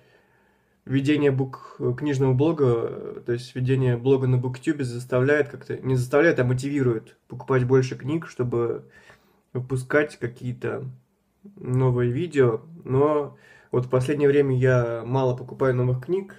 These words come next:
то есть совсем нет времени читать, и поэтому как-то и книжный блог тоже немножко притормозился. Ну, следующий вопрос. Как ты попал на Буктюб? Э, я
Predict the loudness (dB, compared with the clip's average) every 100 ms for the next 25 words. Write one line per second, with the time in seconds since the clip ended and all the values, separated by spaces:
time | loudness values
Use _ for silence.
0 | -8 -8 -6 -8 -2 0 0 0 -2 0
1 | 0 -2 -4 -4 -4 -8 -6 -4 -4 -4
2 | -4 -2 -2 -4 -8 -8 -12 -20 _ _
3 | _ -8 -2 -4 -2 -2 0 2 2 0
4 | 0 -2 -4 -2 -4 -4 -6 -6 -4 -4
5 | -6 -8 -12 -18 _ -6 -4 0 2 2
6 | -4 -8 -14 -16 -18 _ _ _ _ _
7 | _ _ -12 -2 4 4 4 6 4 6
8 | 2 2 -2 -2 0 0 -2 0 -2 0
9 | 0 2 2 -2 -6 -14 -14 _ _ _
10 | _ -20 -20 _ -6 -2 -2 -2 -4 -4
11 | 0 4 4 2